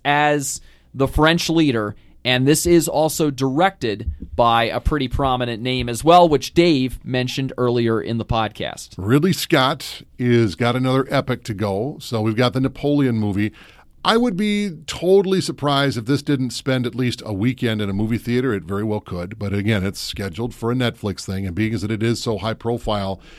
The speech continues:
Speaker 2: uh, it might stay away from theaters. But we couldn't not mention it. Um, Ridley Scott is the king of epics. Um, I hope this is sort of a comeback for him. I am a Ridley Scott fan, but I haven't seen a really, really good Ridley Scott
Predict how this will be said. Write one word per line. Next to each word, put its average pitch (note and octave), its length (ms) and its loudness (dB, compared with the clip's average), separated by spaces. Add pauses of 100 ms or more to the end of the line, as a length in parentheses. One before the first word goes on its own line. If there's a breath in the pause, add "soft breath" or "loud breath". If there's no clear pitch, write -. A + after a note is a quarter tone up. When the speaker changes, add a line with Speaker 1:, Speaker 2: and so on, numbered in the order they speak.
(200 loud breath)
Speaker 2:
uh, G#2 300 0
it A#2 140 -2
might C3+ 260 -2
stay - 180 -4
away F#2+ 200 0
from F2+ 180 -8
theaters. F2 380 -6
But A#2 160 0
we B2 180 2
couldn't E3 500 -2
not A#2 320 -6
mention A2+ 380 -6
it. - 160 -18 (460 loud breath)
Um, G#2+ 560 2
Ridley G3 340 6
Scott F3 380 4
is A2+ 500 0
the G#2+ 100 0
king E3 260 2
of B2+ 140 2
epics. - 600 -6 (460 soft breath)
Um, A2 720 -2 (140)
I F3 140 4
hope A3 220 4
this G3+ 200 0
is F3+ 80 -2
sort F3 160 2
of C#3 80 0
a - 20 -4
comeback A#2 480 -2
for G#2 140 -8
him. F#2 240 -8
I C#3 160 -2
am D#3 260 4
a B2 80 2
Ridley D3 320 2
Scott C3 340 -2
fan, A2 300 -2
but G#2 100 -2
I C3 120 0
haven't C3+ 200 -2
seen B2+ 240 -2
a A2 60 -2
really, B2 500 4
really G#2+ 520 2
good G2+ 440 -2
Ridley A2 380 2
Scott B2 480 -4